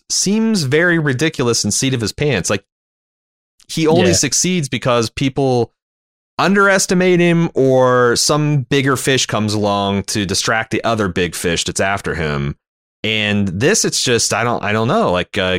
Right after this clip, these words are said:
Speaker 1: Gary Oldman miscalculated that he would have a gun on him, and, uh, that got him, that got him killed.
Speaker 2: Yeah. Um,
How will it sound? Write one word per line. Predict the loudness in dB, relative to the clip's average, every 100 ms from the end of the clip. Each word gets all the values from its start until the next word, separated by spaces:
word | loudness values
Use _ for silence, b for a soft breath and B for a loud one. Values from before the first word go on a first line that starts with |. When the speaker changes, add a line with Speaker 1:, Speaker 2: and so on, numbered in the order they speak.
| -4
Speaker 1:
Gary | -2 0 2
Oldman | 2 0 0
miscalculated | 0 0 -2 -4 -2 0 0 0 -2
that | -2
he | 0 0
would | 0
have | 0
a |
gun | -2 -2 -2
on | -2 -2
him, | -2 -2 -4 _ _ _ _ _ _ _ -6
and, | -4 -2 -2 -2 -2 0
uh, | 0 0
that | -2 -2 -2
got | -2 0
him, | 0 -2
that | -2 -4
got | -2 -2
him | -2
killed. | -2 -2 -2 -10 _ _ _ _ _ _ B B _
Speaker 2:
Yeah. | 0 2 0 -6 _ -2
Um, | 2 2 2 2 0